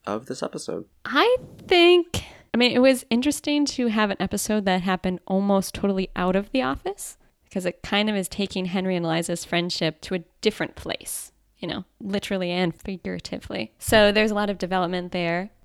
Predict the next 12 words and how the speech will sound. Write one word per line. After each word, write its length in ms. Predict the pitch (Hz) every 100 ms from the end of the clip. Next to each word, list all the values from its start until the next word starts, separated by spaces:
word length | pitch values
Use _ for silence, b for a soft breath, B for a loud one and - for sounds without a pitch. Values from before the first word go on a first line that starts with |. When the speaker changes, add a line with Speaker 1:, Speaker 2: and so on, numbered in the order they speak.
| _
Speaker 2:
I 140 | 196 196
thought 480 | - 208 190 190 - _
the 180 | - 208 - _ _ -
development 560 | 220 226 277 254 254
of 220 | 214 196 185
Henry, 600 | 175 202 226 294 349 349
like, 220 | 208 196 - -
becoming 460 | 214 - 220 233 202
aware 500 | 165 170 175 196 208
of 140 | 185 180
his 220 | 170 -
shortcomings 1080 | - 165 - - 175 202 330 453 453 -